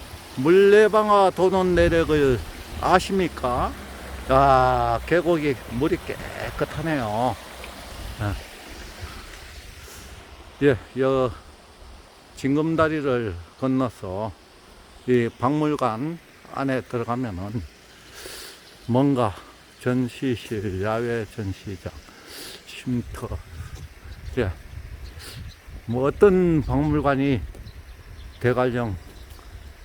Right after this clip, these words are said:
박물관에 돼 있는지, 태합, 이 태합이랍니다. 이게 뭐, 그 소가 뭐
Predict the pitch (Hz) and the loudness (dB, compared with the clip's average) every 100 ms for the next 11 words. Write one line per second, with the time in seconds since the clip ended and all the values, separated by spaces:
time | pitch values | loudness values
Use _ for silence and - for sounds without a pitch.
0 | - 117 123 127 113 107 92 - - - | -4 0 2 2 0 -2 -6 -12 -18 -18
1 | - - - - - - - - 117 107 | -20 -20 -18 -18 -18 -20 -20 -4 0 2
2 | 110 104 85 95 - - - - - - | 0 -2 -4 -6 -8 -18 -14 -14 -16 -2
3 | 165 185 143 156 - - - - - - | 4 4 4 2 0 -8 -20 -20 -20 -16
4 | - - - - - - 120 - - - | -16 -18 -20 -20 -16 -6 -6 -6 -12 0
5 | 180 190 175 131 95 82 80 71 113 120 | 2 4 4 0 -2 -6 -8 -4 -6 -6
6 | - - - - 135 131 131 143 139 139 | -14 -20 -20 -8 -2 0 0 0 0 4
7 | 156 139 - - - 165 - - 196 190 | 6 6 0 -10 0 0 2 6 8 8
8 | 190 170 165 156 | 6 4 4 4